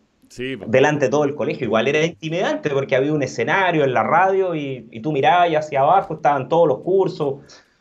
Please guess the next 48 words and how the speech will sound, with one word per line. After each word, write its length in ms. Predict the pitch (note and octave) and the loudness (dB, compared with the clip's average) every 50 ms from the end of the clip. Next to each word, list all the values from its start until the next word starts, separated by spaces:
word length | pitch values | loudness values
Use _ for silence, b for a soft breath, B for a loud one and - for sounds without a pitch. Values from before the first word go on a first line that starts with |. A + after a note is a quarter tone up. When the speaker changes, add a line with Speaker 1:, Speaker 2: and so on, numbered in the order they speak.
| _ _ - | _ _ -2
Speaker 2:
como 240 | - C3+ C3+ B2 A2 | 0 2 2 2 2
quinientos 500 | B2 C3 D#3+ G3+ G#3 G3+ - D#3 C#3 C3+ | 4 4 4 4 4 2 2 2 2 4
gallos, 320 | E3+ F#3 G3+ G3 F3+ C#3 | 4 4 4 4 2 2
seiscientos 560 | - F#3 - - - F#3+ G3 G3+ G3+ E3+ D3 C#3+ | 2 0 0 2 4 4 2 2 2 0 0 2
gallos, 280 | E3 F#3+ G3+ G3+ G3 F3 | 2 2 4 4 4 2
y 60 | D#3+ | 2
tú 160 | - F3+ F#3 | 2 0 0
relatando 480 | F3+ E3 D#3 D3+ D3+ F3 F3 E3+ D#3+ E3 | 2 2 2 2 2 2 0 0 -2 -2
un 120 | D#3 - | -2 -2
partido 380 | - - - - F#3+ F#3 E3 C#3 | -2 -2 -2 -4 -4 -2 -2 -2
solo. 500 | - F#3 G3+ A3 G#3+ G#3 G3+ F#3 F#3 - | 0 0 0 2 4 4 4 4 2 2
Speaker 1:
No 100 | C#3+ D#3 | 0 0
es, 160 | F3 F#3 - | -2 -2 -4
no 160 | D3+ C#3+ E3 | -4 -2 0
es 80 | F3+ F#3 | 0 2
lo 140 | F3+ F3+ F3 | 2 2 2
mismo 340 | F#3+ F#3+ F#3+ F#3 F#3 F#3 F3 | 0 -2 -2 -2 -2 -2 -2
que, 140 | D#3 D#3+ | -2 0
Speaker 2:
No, 100 | D3+ D3 | 0 0
no 140 | - D3+ E3 | 2 2 2
era 120 | F#3 G3+ G#3 | 4 4 2
menor, 260 | A#3 C4 C#4 A#3+ G3 | 2 2 4 4 4
Speaker 1:
que 80 | E3 D#3+ | 4 2
Speaker 2:
digo. 80 | D3 | 0
Speaker 1:
estar 180 | D3+ D#3+ D#3+ E3 | -2 -4 -4 -6
encerrado 400 | E3 D#3 - E3 D3+ D#3+ E3+ F3 | -6 -6 -6 -4 0 2 2 2
en 60 | E3+ | 2
la 100 | E3+ D#3 | 2 0
caseta. 480 | C#3+ D3 - - - B2 A#2 A2 G#2 - b b b b b b b b | 0 -2 -2 -2 -4 -4 -4 -6 -10 -12 b b b b b b b b
Oye, 800 | - C#3 D#3 E3 E3+ E3 E3+ E3 E3 E3 D#3+ D#3+ D#3 D#3 D#3 D3 | -6 -4 -2 0 0 0 0 0 0 0 0 0 0 0 0 0
bueno, 220 | D#3 F3 E3+ D#3+ | 0 0 0 0
hay 120 | D3+ D#3+ E3 | -2 -2 -4
un 60 | E3+ | -4
montón 300 | E3 D#3 D#3+ F#3 F#3 G3 | -6 -6 -4 -4 -2 -2
de 80 | F#3+ | 0
preguntas 360 | F#3 F3+ E3+ F3+ F#3 - F3+ F3 | 0 0 0 0 0 -2 -2 -2
Speaker 2:
Eh, 40 | |
Speaker 1:
que 100 | - F3 | -2 0
van 160 | E3 E3+ E3+ E3+ | 0 0 0 0
a 60 | D#3+ | -2
estar, 260 | - - F3 E3+ E3+ | -2 0 0 0 0
Speaker 2:
ah. 140 | E3 E3+ E3+ - | 0 -4 -10 -10
Speaker 1:
que 140 | - C#3+ | -8 -4
ya 140 | C3+ D#3+ D#3+ | -2 0 2
la, 260 | F3 E3 E3 D#3+ D#3 C3+ C3+ | 2 2 0 0 -4 -8 -8
la, 320 | D3 C#3 C3 C#3+ D3+ D#3+ | -6 -4 -4 -2 -2 -4
la, 240 | D3+ C#3+ C#3 C3+ B2+ | -4 -2 -4 -4 -4
la, 80 | C3+ | -6